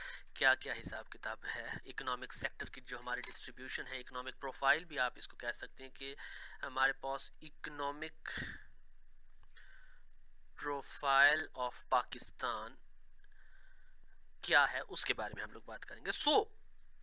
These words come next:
हमारे पास सबसे पहले, पहले अगर हम लोग देखें तो जो इन economic sector distribution है हमारी,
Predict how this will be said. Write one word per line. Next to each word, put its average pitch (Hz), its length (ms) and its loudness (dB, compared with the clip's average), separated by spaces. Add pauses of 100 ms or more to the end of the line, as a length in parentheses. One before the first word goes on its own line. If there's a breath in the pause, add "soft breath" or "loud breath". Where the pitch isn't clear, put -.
(1000 loud breath)
हमारे 160 300 12
पास 143 520 12
सबसे - 360 6
पहले, 190 340 6
पहले 156 280 4
अगर 127 180 4
हम 127 140 0
लोग 123 160 -4
देखें 127 340 -4
तो 156 440 2 (120)
जो 170 540 4 (260)
इन 233 120 2 (100)
economic 226 440 12
sector 214 320 10
distribution - 680 2
है 135 180 6
हमारी, 113 540 -4